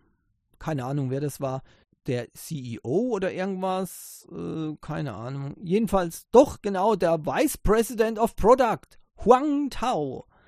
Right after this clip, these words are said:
der hat gesagt, das Vivo X einhundert Ultra ist eine professionelle Kamera, die Anrufe machen kann. Also schon wieder eine Kamera mit Smartphone dran.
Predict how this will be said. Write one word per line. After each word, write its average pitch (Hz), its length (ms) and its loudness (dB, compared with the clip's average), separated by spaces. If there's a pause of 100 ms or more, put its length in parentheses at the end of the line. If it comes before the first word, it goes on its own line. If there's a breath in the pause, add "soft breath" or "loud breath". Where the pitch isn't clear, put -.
(400 soft breath)
der 196 240 4
hat 226 160 -4
gesagt, 143 720 -10 (180)
das - 500 -4
Vivo 226 460 -2
X - 300 -8
einhundert 190 440 -2
Ultra 156 540 -6
ist - 300 -10
eine 160 180 -4
professionelle 233 1000 0
Kamera, 147 600 -2
die 175 320 -6
Anrufe 190 440 0
machen 117 300 -6
kann. - 220 -16 (300)
Also 254 360 -2
schon 202 360 -6
wieder 277 360 0
eine 170 180 -2
Kamera 143 560 -2 (720 soft breath)
mit 220 400 6
Smartphone 170 600 -4
dran. 110 400 -12